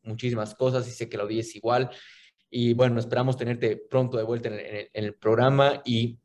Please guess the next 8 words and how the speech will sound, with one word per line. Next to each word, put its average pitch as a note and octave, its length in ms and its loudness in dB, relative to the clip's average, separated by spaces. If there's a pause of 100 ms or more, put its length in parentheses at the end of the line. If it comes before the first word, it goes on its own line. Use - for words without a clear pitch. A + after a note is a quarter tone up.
eh, A2 260 4
les G#2+ 160 0
deseamos A#2 380 -2
todo B2 100 -2
lo A#2 80 -2
mejor A2 460 -4
en, G2+ 320 -12 (240)
en, G2+ 360 -14